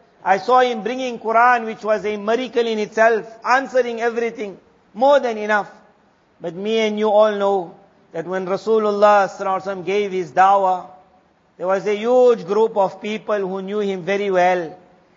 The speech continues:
and they still said, "You are speaking lies." That is called a mukadhib, takdhib. Takdhib means you a liar, but hidden in it is, "And I know you're not lying." That's a mukadhib.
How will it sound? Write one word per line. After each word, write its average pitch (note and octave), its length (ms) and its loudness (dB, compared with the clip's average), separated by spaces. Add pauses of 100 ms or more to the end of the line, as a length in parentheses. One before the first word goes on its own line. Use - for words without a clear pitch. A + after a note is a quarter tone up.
(100)
and F#3 220 -6
they G3+ 200 2
still A#3+ 460 2
said, G#3 280 -6
"You F#3+ 160 -4
are F#3 140 2
speaking F#3+ 460 -14
lies." D#3+ 720 -4 (480)
That F#3+ 180 -2
is G#3+ 180 -4
called G3+ 300 4
a F3+ 160 -2
mukadhib, E3 760 -4 (100)
takdhib. F3 560 -6 (760)
Takdhib A3 460 0
means A#3+ 340 -4
you C4 160 4
a A#3+ 100 8
liar, A3+ 520 4 (800)
but E3 100 -10
hidden G#3+ 440 2
in A#3 180 -4
it A#3+ 160 -4
is, A3+ 180 -6
"And G#3 160 0
I G#3 120 2
know A#3+ 200 2
you're G#3+ 140 -4
not F#3+ 180 -4
lying." D#3+ 340 -6 (760)
That's E3+ 200 -12
a D#3 60 -14
mukadhib. D3 480 -18